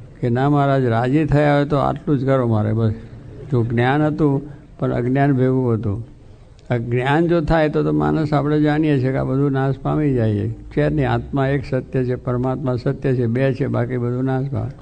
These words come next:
તો એને એ જ માગ્યું. પણ મહારાજે કહ્યું કે આ અજ્ઞાન છે, પણ મારી સેવા કરી છે. ભગવાન પોતે કેવા છે, પોતાનો સંબંધ, પોતાની સેવા ભૂલતા નથી. કે "તે મારી સેવા કરી છે દોઢ મહિના સુધી, તે તને જ્યાં આ પ્રમાણે તું તો માગે છે આ જગતને બીજું ત્રીજું,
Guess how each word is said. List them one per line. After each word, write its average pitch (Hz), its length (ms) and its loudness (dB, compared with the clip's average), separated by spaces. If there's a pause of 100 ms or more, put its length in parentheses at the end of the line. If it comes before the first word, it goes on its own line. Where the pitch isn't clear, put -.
(600)
તો 160 60 2
એને 160 300 4
એ 160 80 4
જ 151 60 0
માગ્યું. 113 400 2 (600)
પણ 123 100 0
મહારાજે 123 440 2
કહ્યું 123 260 -2
કે 120 60 0
આ 120 360 0
અજ્ઞાન 123 420 -2
છે, 139 220 0 (680)
પણ 131 120 2
મારી 123 260 4
સેવા 135 380 2
કરી 156 240 0
છે. 147 100 2
ભગવાન 110 440 0
પોતે 135 380 -2
કેવા 139 260 0
છે, 120 120 2
પોતાનો 127 440 -2
સંબંધ, 123 420 -2
પોતાની 127 380 -2
સેવા 123 280 -4
ભૂલતા 143 380 -2
નથી. 107 280 -2 (480)
કે 131 100 2
"તે 135 200 2
મારી 147 280 4
સેવા 131 380 0
કરી 147 300 0
છે 151 120 4
દોઢ 127 200 2
મહિના 120 240 0
સુધી, 113 300 0 (520)
તે 147 60 0
તને 143 320 2
જ્યાં 139 240 2
આ 135 40 0
પ્રમાણે 135 320 0
તું 131 220 -4
તો 135 120 0
માગે 139 380 2
છે 123 320 0
આ 123 160 -2
જગતને 123 460 2
બીજું 120 280 2
ત્રીજું, 123 400 2